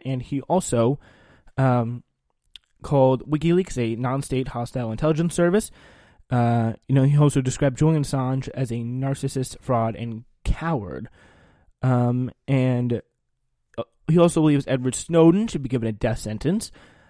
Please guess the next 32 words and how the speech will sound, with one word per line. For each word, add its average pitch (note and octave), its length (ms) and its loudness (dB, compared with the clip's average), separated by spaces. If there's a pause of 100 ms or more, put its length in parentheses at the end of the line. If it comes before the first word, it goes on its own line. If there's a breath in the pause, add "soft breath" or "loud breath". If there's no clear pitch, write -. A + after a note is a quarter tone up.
(300 soft breath)
And D#3 180 2
he's, F#3 220 2
he's F#3+ 160 2
pretty A3 220 0
much G#3+ 140 -4
one G#3 100 -2
of G3 120 2
those E3+ 140 2
wor-, C#3 260 -2
wor-, E3 200 2
one G3 220 -2
of G3+ 60 4
the F3 80 0
worst F#3 160 4
people. G#3+ 280 0
It's D#3 100 0
a F3 40 0
long G3+ 360 -2
list A#3 200 4
of G3+ 80 -6
people A3+ 340 -2
that F#3 180 0
I F#3+ 40 -2
could F#3 160 0
be F3+ 60 -4
going, F3+ 220 -2
lo-, F#3 260 -4
long B3+ 320 2
list B3 220 -2
of F3 100 -4
awful G3 240 0
things F3 320 -6